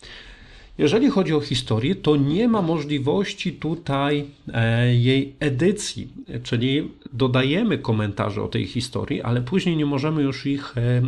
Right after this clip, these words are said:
edytować. E, i tak naprawdę, jeżeli ja zamknę ten modal, to tutaj, e, projekt zmienia, e, się na, e, na tą kondycję, którą ustawiłem. I jeżeli,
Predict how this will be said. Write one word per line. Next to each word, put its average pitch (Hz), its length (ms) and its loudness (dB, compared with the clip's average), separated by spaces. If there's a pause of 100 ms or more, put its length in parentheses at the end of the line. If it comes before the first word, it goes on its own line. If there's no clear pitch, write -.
edytować. 127 800 -2
E, 117 320 0
i 123 40 -12
tak 139 220 -8
naprawdę, 120 540 -2 (320)
jeżeli 120 240 0
ja 117 100 2
zamknę 160 440 0
ten 104 140 -2
modal, 101 440 -2
to 139 220 -2
tutaj, 151 720 -2 (300)
e, 117 160 2
projekt 139 500 -2
zmienia, 135 720 0 (480)
e, 110 440 0
się 131 360 0
na, 117 800 0
e, 107 480 -2
na 120 260 2
tą 139 160 0
kondycję, 127 500 0
którą 120 240 0
ustawiłem. 107 640 -4
I 143 80 -4
jeżeli, 202 440 0